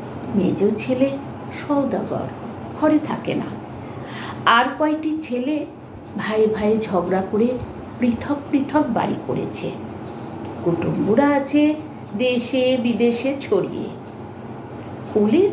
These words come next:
ছেলেটি সদর দরজায় দাঁড়িয়ে সারাদিন ধরে দেখছে। ভাঁড়ে ভাঁড়ে সওগাত চলেছে,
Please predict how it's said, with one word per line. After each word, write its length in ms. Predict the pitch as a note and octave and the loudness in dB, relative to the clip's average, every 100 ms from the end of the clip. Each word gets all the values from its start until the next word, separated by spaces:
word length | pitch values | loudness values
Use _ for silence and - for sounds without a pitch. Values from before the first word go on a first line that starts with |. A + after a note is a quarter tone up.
| - | 2
ছেলেটি 680 | F#4+ F4 D#4+ - G#3 F3+ - - - - - - - - - | 4 4 4 2 -2 -4 -6 -12 -12 -12 -12 -14 -14 -8 -2
সদর 300 | F3 E3 E3 - | -2 0 -2 -2
দরজায় 400 | F3 E3+ F#3+ F#3+ | -2 0 0 0
দাঁড়িয়ে 480 | G3 E3+ F#3+ G#3 B3+ C#4 - - - - | 0 0 2 4 4 2 -6 -10 -12 -10
সারাদিন 920 | - F#3+ - F#3+ - G3+ G#3 A3+ A#3 - | -8 -6 -4 -2 0 2 4 4 4 2
ধরে 160 | E3 - | -2 0
দেখছে। 500 | - - - - - F#3+ - - - - - - - - | -2 -4 -8 -8 -6 -6 -8 -10 -10 -10 -10 -10 -8 -4
ভাঁড়ে 420 | D#3 G3 G3 G#3+ A3+ | 0 4 6 6 4
ভাঁড়ে 600 | F3 G3 G3 G#3 A3+ A3+ - - - - | 2 0 4 6 4 2 -4 -12 -10 -6
সওগাত 760 | E3+ E3 F3 F3+ G3 G3 - | -4 -4 -2 0 0 -2 -4
চলেছে, 480 | - G3 - - - | -4 -4 -4 -6 -6